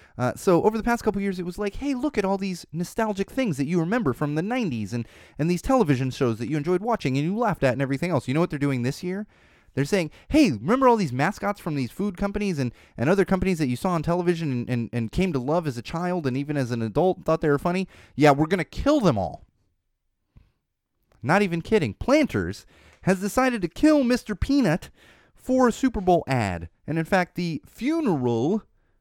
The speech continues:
finger quotes, for Mister Peanut will air during the Super Bowl.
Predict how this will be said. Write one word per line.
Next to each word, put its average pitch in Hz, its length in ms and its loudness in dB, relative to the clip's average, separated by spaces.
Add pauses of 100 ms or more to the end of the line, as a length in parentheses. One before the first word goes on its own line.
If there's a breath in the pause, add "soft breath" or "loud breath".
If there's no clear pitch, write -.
(400)
finger 208 300 2
quotes, 123 560 0
for 147 140 -6
Mister 196 240 -4
Peanut 226 340 0
will 196 160 -6
air 196 260 6
during 190 300 2
the 175 80 -4
Super 208 340 -4
Bowl. 123 420 2